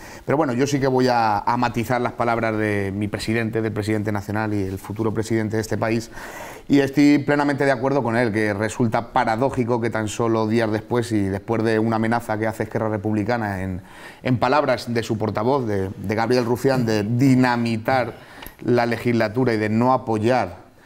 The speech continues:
en ninguna sola medida legislativa, ni al pesoe ni a Podemos en esa coalición de gobierno, insisto, resulta paradójico que tan solo unas pocas horas después salga a la palestra, en voz del portavoz de,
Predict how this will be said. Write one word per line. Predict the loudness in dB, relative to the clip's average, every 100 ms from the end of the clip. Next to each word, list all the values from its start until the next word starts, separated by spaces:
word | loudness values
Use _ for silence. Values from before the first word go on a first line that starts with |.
| -20 -20 _ -4
en | -2 0 0
ninguna | 0 0 0
sola | -2 -2
medida | 0 0 2
legislativa, | 0 0 0 0 2 0 2 -2 -6 -14 -10
ni | -6 -4
al | -4
pesoe | -4 -4 0 0
ni | 0
a | -2
Podemos | -2 0 -2 -2
en |
esa | -2 -2
coalición | 0 0 0
de | 0
gobierno, | 2 2 0 -4 -8 -16 -20 -20 -20 -6
insisto, | -2 0 0 2 0
resulta | 2 0 2 0 -2 -4
paradójico | -2 2 0 0 0 2
que | 0
tan | -2
solo | 0 0 0
unas | -2
pocas | -2 -2 0
horas | -2 -2
después | -2 0 0 -2 -10 -20 -20 _ -20
salga | -2 0 2
a | 0
la | 0
palestra, | 0 -2 -4 -6 -8 -20 _ -20 -12
en | -4
voz | -2 -2 -4
del | -10 -8 -8
portavoz | -8 -6 -4 -2 -4 -6 -12
de, | -8 -6 -8 -10